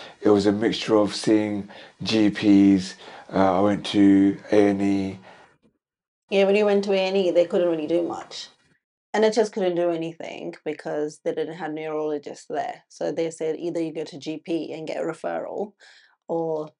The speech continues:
Speaker 2: just go private.
Speaker 1: Yeah, so that's when we went private. Went to a, a private hospital over in Essex somewhere, uh, for legal reasons, I won't say where.
Speaker 2: Mm-hmm.
Speaker 1: And, um,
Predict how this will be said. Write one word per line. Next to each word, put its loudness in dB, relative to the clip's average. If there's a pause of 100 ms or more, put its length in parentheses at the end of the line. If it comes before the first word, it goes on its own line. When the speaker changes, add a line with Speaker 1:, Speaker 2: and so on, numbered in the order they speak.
(100)
Speaker 2:
just -8
go -6
private. -2 (360)
Speaker 1:
Yeah, 0 (240)
so 0
that's 2
when 2
we 2
went 0
private. 0 (360)
Went -6
to -2
a, -4 (100)
a -14
private 0
hospital -4 (320)
over 2
in -2
Essex -2
somewhere, -2 (360)
uh, 2
for 0
legal 4
reasons, 2
I 2
won't 0
say 2
where. 4
Speaker 2:
Mm-hmm. -6
Speaker 1:
And, 4
um, -2